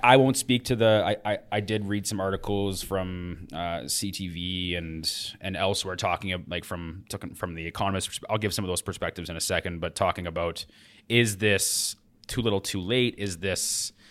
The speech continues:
is, should have this been done back in twenty fifteen? There, there's differing opinions on that, obviously, and maybe some of those biased, but basically saying that, you know, other, cutting the G S T at that time when, um, again,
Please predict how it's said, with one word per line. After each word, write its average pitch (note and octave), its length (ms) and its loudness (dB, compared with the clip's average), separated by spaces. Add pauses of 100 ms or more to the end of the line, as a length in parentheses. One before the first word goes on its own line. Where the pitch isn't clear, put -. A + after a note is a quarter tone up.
(260)
is, F#2+ 280 -4
should A2+ 260 0
have G#2 80 0
this G#2 160 -2
been G#2 240 -2
done G2+ 240 2
back F#2+ 180 2
in G2+ 80 -6
twenty F#2+ 240 -6
fifteen? G2+ 420 -2
There, C3 180 2 (100)
there's A2 640 0
differing G#2 380 2
opinions F#2+ 460 -2
on G2 180 2
that, G2 280 0
obviously, G2 400 -2
and F2+ 160 -4
maybe E2+ 160 -6
some F2+ 140 -6
of E2+ 40 -6
those E2+ 140 -4
biased, E2 480 -2
but D#2+ 100 -12
basically E2 360 -4
saying E2 380 -4
that, D#2 420 -8
you E2 80 -12
know, D#2+ 200 -8
other, F2 520 -2 (840)
cutting A#2+ 280 8
the A2 80 4
G G2+ 180 4
S G2 120 2
T G2+ 160 2
at F#2 80 2
that F#2+ 180 2
time F#2 500 0
when, F2 680 -6 (120)
um, E2 680 -6
again, E2 520 -10